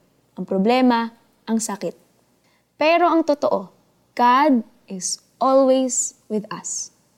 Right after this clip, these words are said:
Bumagyo man, umaraw, umulan, and in every season of our lives, God is present and we have nothing to fear. When we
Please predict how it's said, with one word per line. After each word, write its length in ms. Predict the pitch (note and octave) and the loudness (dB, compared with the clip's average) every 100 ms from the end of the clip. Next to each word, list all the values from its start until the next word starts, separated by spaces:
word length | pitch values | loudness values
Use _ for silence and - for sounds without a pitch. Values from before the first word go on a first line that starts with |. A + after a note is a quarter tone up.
| _ _ _ | _ _ _
Bumagyo 360 | G#3+ G#3 G3+ G3 | -2 0 2 2
man, 520 | B3+ G#4+ A4 D#4 D#4 - _ _ - | 4 4 4 4 2 -4 _ _ 0
umaraw, 880 | A3 C4+ D#4 D#4 D4+ D4+ D4+ D4+ D4 _ | 4 6 4 4 4 4 2 0 -8 _
umulan, 600 | B3 C4 C4 B3+ B3 B3 | -2 0 2 2 2 0
and 160 | G#3+ G#3 | 0 0
in 100 | G3+ G3+ | 0 -2
every 300 | - F4+ G4 | 0 2 4
season 360 | G4 E4 D#4+ E4 | 4 4 4 4
of 100 | D4+ | 4
our 240 | C4+ C4 B3 | 4 4 4
lives, 480 | G3 F#3 - - - _ _ _ - | 2 0 -4 -10 -14 _ _ _ 0
God 320 | A3+ C4+ C#4+ | 4 4 4
is 140 | A3+ - | 0 -4
present 640 | - B3+ B3 A#3 A3+ A3+ | -2 2 4 4 2 -2
and 300 | - F#3+ E3+ | -4 -4 -2
we 240 | A#3 D#4 D#4 | 2 2 2
have 260 | B3 F#3+ | 0 0
nothing 880 | G3+ G3 G3+ A#3+ C4+ - C4 C4 C4 - - | -2 0 2 0 0 0 2 2 -2 -10 -6
to 140 | A3+ | -6
fear. 400 | - G3+ F3+ G3 _ _ _ _ _ _ - | -2 0 0 -4 _ _ _ _ _ _ -2
When 160 | E4+ | 4
we 140 | A#4+ | 6